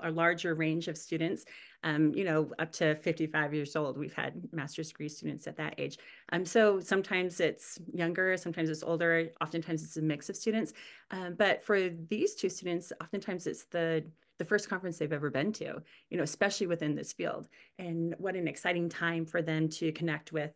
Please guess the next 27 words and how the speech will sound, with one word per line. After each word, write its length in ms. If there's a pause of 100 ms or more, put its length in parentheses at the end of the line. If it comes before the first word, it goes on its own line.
and 360 (360)
and 120
realize 440
that 260 (140)
there 120
are 160
opportunities, 880 (100)
um, 180
for 340
them 280
within 280
the 80
profession, 540 (300)
and 240
to 140
hear 300
people's 300
stories. 400
You 80
know, 200
some 180
of 60
the 60
best 300
parts 300
were 100
just 300